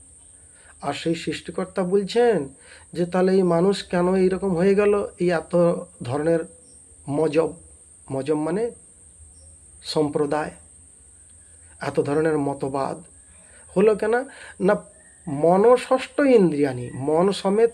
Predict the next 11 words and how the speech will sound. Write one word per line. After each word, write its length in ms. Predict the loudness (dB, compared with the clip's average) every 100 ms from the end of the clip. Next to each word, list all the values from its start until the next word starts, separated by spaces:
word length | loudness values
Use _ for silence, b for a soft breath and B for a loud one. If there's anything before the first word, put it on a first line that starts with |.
| -4
ছটি 340 | -6 -4 -2
ইন্দ্রিয় 500 | -2 -2 -2 -2 -4 -6 -10 -18 -20 -20 -20 _ _ B B B -12 0
এই 200 | 4 4
মানুষগুলিকে 760 | 2 -4 -6 -4 -2 -2 -2
এইরকম 540 | -4 -4 -10 -12 -14 -16
করেছে, 400 | -14 -16 -16 -20 _ _ _ _ -20 -20 -20 -20 -20 -20 -20 -20 -20 -20 -20 -4
নানা 340 | 2 4 6 4
রকম 320 | 2 -2 -4
চিন্তাভাবনা 480 | -6 -8 -8 -10 -12
করতে 300 | -12 -12 -12
শিখিয়েছে। 520 | -14 -14 -14 -16